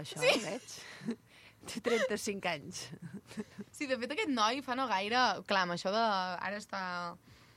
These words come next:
Speaker 2: en, eh, un dels seus millors moments com a actor, no? Li van bé les coses i li estan fent diverses entrevistes perquè està així de, de, no, com es diu? De promoció, no. De
Speaker 1: Mm,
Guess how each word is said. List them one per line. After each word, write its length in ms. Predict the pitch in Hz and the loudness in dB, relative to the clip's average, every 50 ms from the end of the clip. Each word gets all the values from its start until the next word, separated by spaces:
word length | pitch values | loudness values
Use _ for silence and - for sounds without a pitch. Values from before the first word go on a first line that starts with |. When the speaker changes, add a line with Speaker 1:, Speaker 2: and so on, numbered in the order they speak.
| - - _ - - - - - | -20 -20 _ -20 -20 -20 -8 -4
Speaker 2:
en, 160 | - 202 185 | -2 0 0
eh, 140 | 180 175 165 165 175 | 0 0 -2 -2 -2
un 160 | 180 180 175 | -4 -2 -2
dels 160 | 175 175 170 | -2 -2 -2
seus 180 | - 185 175 185 | -2 -2 -2 0
millors 300 | 185 185 185 185 180 175 | 0 0 2 2 2 0
moments 460 | 175 180 175 196 202 180 165 190 - - | 0 0 2 2 2 2 0 -2 -2 0
com 140 | 214 185 | 0 0
a 20 | 160 | 0
actor, 320 | 160 - - 185 170 165 185 | -2 -2 0 2 2 2 2
no? 140 | 180 160 170 | 0 0 0
Li 120 | 208 208 180 | 0 2 2
van 140 | 165 170 175 | 2 2 2
bé 60 | 196 | 0
les 160 | 185 180 - - | 0 0 0 2
coses 320 | - 190 180 180 214 - - - - - - - | 2 2 4 2 2 0 -4 -12 -20 -20 -14 -8
i 40 | 233 | -4
li 60 | 233 | -4
estan 220 | 226 220 220 202 196 | -2 -2 -2 -2 0
fent 160 | 233 254 254 | 0 0 2
diverses 240 | 214 180 185 208 220 | 2 0 2 2 2
entrevistes 560 | 233 226 208 185 170 165 156 - 185 170 - | 2 2 2 0 0 0 -2 -4 -6 -6 -6
perquè 240 | - 175 165 170 170 | -8 -8 -8 -8 -8
està 160 | - - 175 | -8 -8 -8
així 160 | 170 - 202 | -6 -6 -6
de, 160 | 175 180 175 160 160 160 165 175 - - - - _ _ _ _ _ _ _ _ _ _ - 247 240 - _ - - - - - - - - - - - - - - - 226 | -4 -4 -4 -4 -4 -6 -8 -10 -14 -18 -20 -20 _ _ _ _ _ _ _ _ _ _ -8 -8 -8 -8 _ -20 -20 -20 -20 -20 -20 -20 -20 -20 -20 -20 -20 -20 -10 -4 0
de, 120 | 214 247 220 208 202 196 196 190 190 185 185 190 180 - - 277 | 2 2 2 2 2 0 0 0 0 0 -2 -4 -4 -2 0 2
no, 60 | - | 2
com 220 | - 226 247 247 240 | 4 4 4 4 4
es 80 | 220 196 | 4 2
diu? 140 | 202 190 185 | 2 0 0
De 80 | 190 | 0
promoció, 600 | 220 190 196 240 226 196 202 214 202 - 214 214 214 | 0 2 2 2 2 2 0 -4 -4 -4 -4 -4 -4
no. 100 | 202 208 - | -4 -2 -2
De 100 | 190 202 180 185 190 208 185 202 202 185 - _ _ _ _ _ _ - - - - _ - 208 214 196 202 170 - - - - - 170 | -2 0 0 -2 -4 -6 -8 -10 -12 -12 -14 _ _ _ _ _ _ -20 -20 -20 -20 _ -20 -16 -14 -14 -14 -14 -16 -20 -20 -18 -12 -10
Speaker 1:
Mm, 920 | 196 185 165 175 185 185 185 180 180 175 170 170 165 165 165 160 160 156 | -10 -10 -8 -8 -8 -6 -6 -6 -8 -8 -8 -8 -8 -8 -8 -8 -8 -10